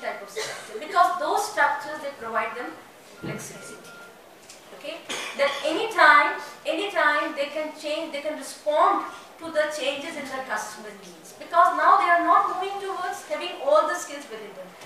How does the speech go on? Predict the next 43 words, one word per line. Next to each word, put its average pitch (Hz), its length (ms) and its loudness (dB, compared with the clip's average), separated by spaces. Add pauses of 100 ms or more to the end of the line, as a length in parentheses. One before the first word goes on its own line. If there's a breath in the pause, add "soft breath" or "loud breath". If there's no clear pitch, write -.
(140)
All 320 80 4
right, 302 220 4
if 294 60 -8
the 277 80 -4
skills 370 340 -8
have 370 220 -6
changed, - 260 -8 (260 loud breath)
so 480 220 -8
let's 440 180 -8
reach 320 220 -6
out 330 180 0
to 320 80 -8
the, 311 240 -2 (140)
some - 260 -6
other 277 300 0
company 269 320 -4
which 285 100 -14
is - 220 -12 (240)
better 262 180 -6
able 247 300 -6
to 320 160 -10 (480)
serve 254 320 -4
the - 160 -4 (240)
customer 208 420 -8 (140)
needs. - 320 -18
Okay? 381 240 -10 (160)
So 302 80 -8
what 302 320 8
you 440 160 2
need, 440 240 -4 (560)
what 311 240 4
you 427 100 -2
need 381 240 -4
basically 302 540 -6
networking, 285 640 -4 (140)
what 381 160 4
you 370 180 -4
need 339 300 -4
basically 294 560 -6
the 254 80 -6
better 254 240 -6
negotiation. 277 800 -6 (760)
Okay? 320 240 -8